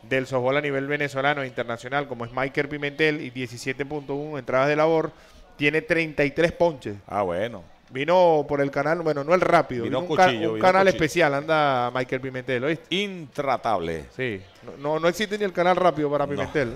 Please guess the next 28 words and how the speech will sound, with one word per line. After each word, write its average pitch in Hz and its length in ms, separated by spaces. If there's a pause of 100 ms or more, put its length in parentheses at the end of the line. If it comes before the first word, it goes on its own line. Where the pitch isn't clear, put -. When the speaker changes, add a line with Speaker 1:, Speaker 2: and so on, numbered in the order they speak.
Speaker 1:
uno 180 140
que 180 120
creó 156 300
él. 110 160 (1040)
Querían 139 260
talento, 190 380
aquí 170 140
lo 170 80
tienen 170 200
reunido 165 360
durante 165 280
cuatro 147 320
días, 135 220
los 139 80
mejores 131 340
del 170 120
mundo 202 240
están 160 180
acá. 127 260 (120)
Speaker 2:
Totalmente. 92 720 (960)
Workout, 190 580 (920)
úsalo 170 480
y 127 60
siéntete 127 440
campeón, 123 380
te 131 80
lo 120 120
dice 98 640